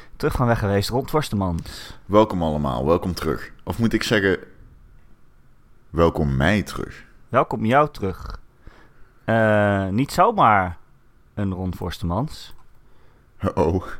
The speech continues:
Speaker 1: Maar, eh, genomineerde
Speaker 2: Oh, oh.
Speaker 1: podcastpresentator Ron Forstermans.
Speaker 2: Jij ook gefeliciteerd.
Speaker 1: <laughs>
Speaker 2: Niet zomaar Erik Nusselder van het R T L Nieuws, maar Erik Nusselder van het R T L Nieuws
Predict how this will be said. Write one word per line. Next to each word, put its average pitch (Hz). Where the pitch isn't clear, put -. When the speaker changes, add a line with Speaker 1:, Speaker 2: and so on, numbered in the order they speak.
Speaker 1:
Maar, 95
eh, 90
genomineerde 117
Speaker 2:
Oh, 101
oh. 107
Speaker 1:
podcastpresentator 95
Ron 95
Forstermans. 98
Speaker 2:
Jij 143
ook 220
gefeliciteerd. 113
Speaker 1:
<laughs> -
Speaker 2:
Niet 151
zomaar 131
Erik 104
Nusselder 101
van 101
het -
R -
T -
L 92
Nieuws, 98
maar 113
Erik 101
Nusselder 101
van 101
het 95
R 95
T -
L 92
Nieuws 92